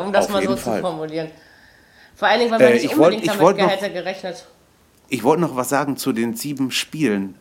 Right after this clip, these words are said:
Speaker 2: äh, ohne Sieg. Das hat's unter Klopp aber auch gegeben, als sie damals ganz unten standen, auf achtzehn. Da
Speaker 1: Tabellen
Speaker 2: haben sie
Speaker 1: achtzehn,
Speaker 2: sieb-,
Speaker 1: ja.
Speaker 2: ja, haben sie sieben Spiele unter ihm nicht gewinnen können.
Speaker 1: Aber irgendwie war's trotzdem anders.
Speaker 2: Ja, sicher.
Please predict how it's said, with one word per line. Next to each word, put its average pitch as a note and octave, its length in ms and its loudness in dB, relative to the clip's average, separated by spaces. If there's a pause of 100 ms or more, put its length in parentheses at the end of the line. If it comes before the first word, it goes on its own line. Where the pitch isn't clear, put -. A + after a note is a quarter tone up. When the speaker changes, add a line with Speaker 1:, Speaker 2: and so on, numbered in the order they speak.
(120)
Speaker 2:
äh, G2+ 200 -4
ohne A#2 520 -4
Sieg. B2+ 420 -4 (420)
Das - 260 2
hat's E3 180 -6
unter D3+ 300 0
Klopp G2 420 -4
aber C3+ 320 -2
auch G#3+ 240 0
gegeben, E2 560 -8 (520)
als A#2+ 180 -2
sie B2+ 120 -2
damals B2+ 460 -2
ganz D#3+ 280 0
unten - 280 -4
standen, F2+ 360 -8
auf - 200 -10
achtzehn. G#2 480 -6
Da G3 120 -4
Speaker 1:
Tabellen G3 240 0
Speaker 2:
haben - 200 2
sie C4+ 120 0
Speaker 1:
achtzehn, G3 200 -2
Speaker 2:
sieb-, G#3+ 100 -2
Speaker 1:
ja. E3+ 420 2
Speaker 2:
ja, A2 200 2 (440)
haben C#3 160 2
sie D3+ 120 -2
sieben G3 360 -2
Spiele F3+ 420 -2
unter E3+ 380 -2
ihm D#3 280 -4
nicht C#3+ 260 -2
gewinnen A#2+ 360 -2
können. E2 380 -12 (580)
Speaker 1:
Aber G#3+ 280 2
irgendwie B3 380 0
war's C4 240 2
trotzdem A#3+ 440 -8
anders. G3 680 -6 (380)
Speaker 2:
Ja, - 160 -2
sicher. D#3+ 460 0